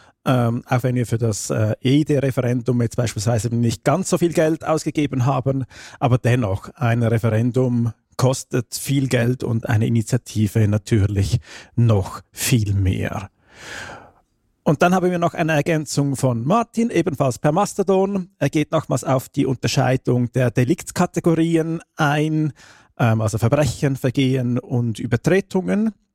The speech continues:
Martin meint, Übertretungen sind nicht per se Bagatelldelikte. So sehen die Strafbestimmungen im neuen Datenschutzgesetz Bußen von bis zu zweihundertfünfzigtausend Franken vor.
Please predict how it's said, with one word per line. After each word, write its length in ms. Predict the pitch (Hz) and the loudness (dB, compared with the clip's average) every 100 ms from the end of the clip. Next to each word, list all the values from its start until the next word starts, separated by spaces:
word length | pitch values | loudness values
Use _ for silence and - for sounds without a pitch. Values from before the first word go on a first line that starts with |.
| _ - | _ -6
Martin 400 | 147 135 131 139 | 0 0 0 0
meint, 480 | 127 123 127 - - - - - - | 2 2 0 -4 -16 -20 -20 -20 -4
Übertretungen 800 | 151 139 - 135 165 - 143 135 | -2 0 0 0 0 0 -2 0
sind 240 | 131 143 - | 0 -2 -2
nicht 240 | 170 - | -4 -2
per 140 | 175 156 | 0 0
se 320 | 160 151 151 | 2 2 0
Bagatelldelikte. 1080 | - 139 - 170 190 185 175 - - 185 175 _ _ _ | -2 -4 0 2 2 0 -4 -4 -2 0 -2 _ _ _
So 160 | 151 | -2
sehen 320 | 123 156 151 | 0 0 0
die 140 | 131 135 | 0 -2
Strafbestimmungen 1000 | - 113 131 - 135 151 135 139 135 135 | 0 -2 0 -2 -2 0 0 2 2 0
im 220 | 139 120 | 0 2
neuen 240 | 117 117 | 2 2
Datenschutzgesetz 1080 | 113 117 - 143 139 - 135 120 127 - 175 - | 0 0 -2 -2 -4 -2 0 2 0 -4 -8 0
Bußen 560 | 139 147 - 147 139 | 2 2 0 0 -2
von 240 | - 139 131 | 0 0 2
bis 340 | 117 104 - | 0 -2 -8
zu 220 | - 120 | 0 0
zweihundertfünfzigtausend 2000 | 123 - 120 113 107 117 127 - 113 104 - 147 - - 113 98 98 - 120 123 - - _ - - _ | 0 -2 0 2 2 2 -2 -2 -4 -4 -4 -4 -4 0 2 2 0 -2 -2 -2 -10 -20 _ -20 -20 _
Franken 720 | - 135 127 117 - - 107 | -2 2 2 0 -4 -2 -2
vor. 500 | - 120 98 - | 0 0 0 -4